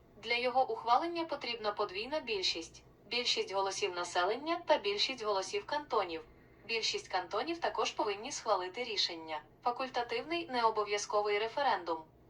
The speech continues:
дає громадянам можливість оскаржити закони, вже прийняті парламентом. Для його проведення потрібно зібрати п'ятдесят тисяч підписів протягом ста днів з моменту публікації закону.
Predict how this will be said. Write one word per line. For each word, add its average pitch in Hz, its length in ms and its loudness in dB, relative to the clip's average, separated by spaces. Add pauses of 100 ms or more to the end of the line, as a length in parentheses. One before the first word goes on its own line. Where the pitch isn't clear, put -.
(160)
дає 233 240 0
громадянам 285 680 4
можливість 226 520 -2
оскаржити 202 560 -2
закони, 220 520 -2
вже 240 220 -2
прийняті 202 460 -4
парламентом. 190 680 2 (400)
Для 247 120 -2
його 269 240 0
проведення 254 600 0
потрібно 240 440 -4
зібрати 196 420 2
п'ятдесят 190 580 -4
тисяч - 340 -4
підписів 339 560 -4
протягом 202 400 2
ста 190 240 0
днів 180 280 -8
з - 80 -12
моменту 226 440 0
публікації 254 680 -2
закону. 208 480 0